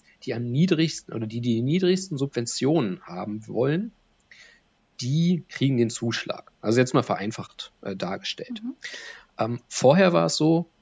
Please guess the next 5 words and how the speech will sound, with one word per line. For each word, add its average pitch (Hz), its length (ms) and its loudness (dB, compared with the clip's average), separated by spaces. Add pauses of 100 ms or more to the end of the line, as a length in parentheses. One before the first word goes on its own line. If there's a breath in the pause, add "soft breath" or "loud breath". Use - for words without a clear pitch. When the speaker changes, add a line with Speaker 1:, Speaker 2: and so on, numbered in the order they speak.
(240)
Speaker 1:
es - 160 -10
gab 123 180 4
eine 117 320 -4
feste - 420 -2
Einspeisevergütung, 127 1120 -2